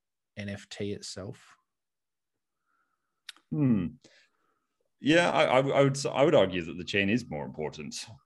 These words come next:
Speaker 2: uh, when it comes to what is actually being achieved. So I think an ape by itself, if you just printed one out, is, is just a piece of shit.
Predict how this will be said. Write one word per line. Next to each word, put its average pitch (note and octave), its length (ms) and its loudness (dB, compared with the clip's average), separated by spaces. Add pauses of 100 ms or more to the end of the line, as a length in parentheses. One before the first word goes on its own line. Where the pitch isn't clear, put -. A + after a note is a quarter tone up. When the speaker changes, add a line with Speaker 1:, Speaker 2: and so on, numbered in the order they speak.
Speaker 2:
uh, E2+ 220 0
when F2 160 -2
it F2+ 80 -4
comes F#2 260 -6
to D#2+ 360 -2 (140)
what F2+ 260 2
is F2 160 0
actually F2 400 -2
being E2 200 -2
achieved. D2+ 460 -6
So F#2 140 -2
I E2+ 40 0
think G#2 260 -2 (220)
an F#2+ 120 0
ape G2+ 200 0
by E2 160 0
itself, D2+ 480 -2
if D#2 100 -8
you E2 60 -12
just E2 180 -6
printed E2 300 -8
one D#2 140 -6
out, D2 280 -8 (120)
is, E2+ 120 -14 (440)
is - 240 -10
just - 280 -8
a - 380 -20
piece E2 160 -10
of D#2 80 -12
shit. - 420 -6